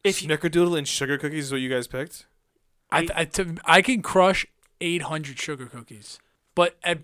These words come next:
Speaker 3: I mean, I don't know. I mean, you can get crazy. You go, like, salted chocolate chip. You can do all
Speaker 1: No.
Speaker 3: s-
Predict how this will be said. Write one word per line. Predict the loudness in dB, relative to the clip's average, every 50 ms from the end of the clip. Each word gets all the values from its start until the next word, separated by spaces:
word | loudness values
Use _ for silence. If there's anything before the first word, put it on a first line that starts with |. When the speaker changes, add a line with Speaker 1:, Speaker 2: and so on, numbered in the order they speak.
| -12 -12 -6
Speaker 3:
I | -6 -4 -4
mean, | -4 -6 -6 -8
I | -6 -6 -6
don't | -6 -6 -8
know. | -10 -12
I | -12 -10
mean, | -10 -10
you | -10
can | -8 -8
get | -8 -8
crazy. | -6 -4 -2 -2 -2 -2 -4
You | -6
go, | -6 -6 -6
like, | -6 -8 -8 -8
salted | -10 -10 -10 -10 -12 -14 -14
chocolate | -12 -12 -12 -12 -12 -12 -10
chip. | -8 -8 -6 -6 -8 -8 -10 -12
You | -12
can | -12 -10
do | -8 -6 -6
all | -6 -6 -8
Speaker 1:
No. | -8
Speaker 3:
s- | -12